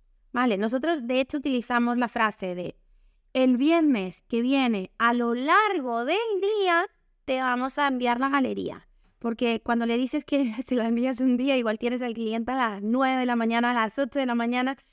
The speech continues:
diciéndote, "¿Y mis fotos? ¿Y mis fotos? ¿Y mis fotos?". ¿No? Entonces, en este caso, le decimos, "A lo largo del día vas a tener tus fotos". Y el segundo punto, avisa. Y es cuando le decimos al cliente, Oye,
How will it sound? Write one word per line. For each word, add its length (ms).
diciéndote, 600
"¿Y 60
mis 240
fotos? 500
¿Y 100
mis 200
fotos? 480
¿Y 140
mis 140
fotos?". 480
¿No? 160
Entonces, 400
en 100
este 220
caso, 380
le 100
decimos, 380
"A 140
lo 120
largo 300
del 180
día 200
vas 120
a 60
tener 240
tus 160
fotos". 440
Y 100
el 100
segundo 400
punto, 500
avisa. 640
Y 240
es 200
cuando 440
le 220
decimos 480
al 140
cliente, 600
Oye, 440